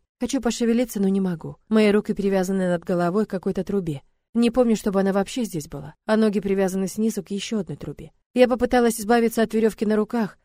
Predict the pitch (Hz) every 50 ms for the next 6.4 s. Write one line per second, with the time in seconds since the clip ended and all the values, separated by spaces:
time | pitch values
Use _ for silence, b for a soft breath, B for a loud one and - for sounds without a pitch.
0 | _ - 214 226 226 226 208 185 185 175 185 233 247 226 208 202 196 185 - 208
1 | 202 - 214 196 - - 240 208 185 165 - 165 - 170 170 170 165 - - 175
2 | 175 170 175 175 170 190 - - 226 208 185 165 165 160 160 - - 160 151 147
3 | 151 147 - _ _ _ _ _ _ _ - 254 254 269 262 247 - - 247 233
4 | 226 - - 247 233 226 208 - 220 220 220 - 214 214 202 214 - 208 196 190
5 | 202 202 180 - 196 - - - 202 196 226 226 - - - 156 156 165 160 156
6 | 170 170 175 165 165 175 170 165